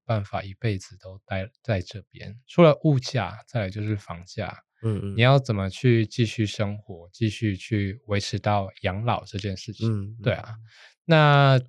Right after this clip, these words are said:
Speaker 1: 这，这个是我其中一个考量原因，就是我心理素质，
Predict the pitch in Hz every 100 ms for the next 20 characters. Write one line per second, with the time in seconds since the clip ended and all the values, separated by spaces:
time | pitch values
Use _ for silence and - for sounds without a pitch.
0 | _ - 160 127 113 160 143 113 101 135
1 | 113 98 - 107 117 107 104 95 - 92
2 | 90 87 92 95 98 110 107 117 107 101
3 | _ _ 117 120 160 143 101 151 127 -
4 | 90 92